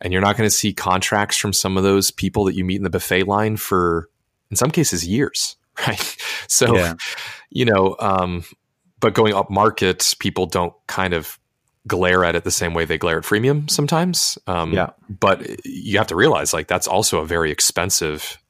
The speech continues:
Speaker 1: endeavor. Like, all, most growth has an upfront cost and a payback period. And, you know, doing the math on all of this is, um, it's essential regardless of which one you pick. So,
Speaker 2: Yeah.
Speaker 1: yeah,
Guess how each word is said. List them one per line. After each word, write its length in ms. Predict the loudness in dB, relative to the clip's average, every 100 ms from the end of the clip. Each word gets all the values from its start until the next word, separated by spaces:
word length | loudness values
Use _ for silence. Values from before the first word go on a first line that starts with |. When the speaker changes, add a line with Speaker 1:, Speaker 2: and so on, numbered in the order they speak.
| _
Speaker 1:
endeavor. 580 | -8 -2 0 0 -6 -10 _ -8
Like, 320 | -6 -6 -12 -20 -20 -20 -20 -20 _ -8
all, 440 | 2 4 2 -2 _ -16 -14 -12 -10
most 540 | -4 0 4 6 4 0
growth 320 | 2 4 4
has 280 | 0 0 0
an 60 | -4
upfront 300 | -4 -6 -4
cost 600 | -2 0 2 0 0 -6 _
and 160 | -6 -4
a 40 |
payback 380 | -2 -2 -2 -2
period. 340 | -2 -2 -2 -4
And, 220 | -6 -10 -10
you 120 | -6
know, 120 | -6
doing 240 | -2 0
the 40 | 0
math 300 | 0 -2 -2
on 140 | -2
all 160 | 0 0
of 80 | 0
this 280 | -2 0
is, 340 | -2 -2 0 0
um, 340 | 0 -2 -6 -12 _ _ _ -6
it's 100 | -2
essential 580 | 2 2 2 0 -4 _ _ _
regardless 420 | -6 0 2 2 0
of 60 |
which 140 | -4 -4
one 120 | -6
you 40 |
pick. 320 | -2 -4 -4
So, 240 | -4 -4 -6 _ -20 -20 -20 -20 _ _ _ _ 0
Speaker 2:
Yeah. 200 | 0 -2 _ _ _
Speaker 1:
yeah, 160 | -2 -2